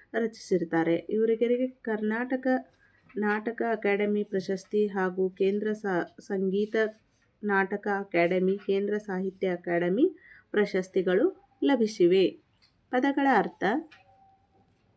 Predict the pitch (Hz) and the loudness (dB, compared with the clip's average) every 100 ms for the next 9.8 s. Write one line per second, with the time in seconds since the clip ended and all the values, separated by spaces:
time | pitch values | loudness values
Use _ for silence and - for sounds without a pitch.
0 | _ _ _ _ _ _ - - _ _ | _ _ _ _ _ _ -20 -20 _ _
1 | _ _ _ _ _ - _ _ _ _ | _ _ _ _ _ -20 _ _ _ _
2 | _ _ 214 254 262 302 269 220 220 220 | _ _ 2 4 6 4 4 4 4 4
3 | 226 208 175 190 185 - _ _ - 196 | 0 2 4 4 0 -4 _ _ -20 -6
4 | 185 208 247 349 302 233 196 190 196 180 | 0 2 4 2 2 2 4 4 2 2
5 | 165 180 170 - 214 247 254 294 269 247 | 4 4 0 -2 0 0 2 2 4 2
6 | 240 233 240 190 196 208 220 233 226 208 | 2 -2 -2 -2 0 0 -2 -4 -2 -2
7 | 196 208 254 - _ - 208 226 240 _ | 0 0 -2 -6 _ -6 -2 -2 -6 _
8 | 214 202 196 190 190 214 330 - _ _ | -6 -2 0 0 0 0 -2 -6 _ _
9 | _ 208 214 196 165 175 165 | _ -2 0 2 4 2 0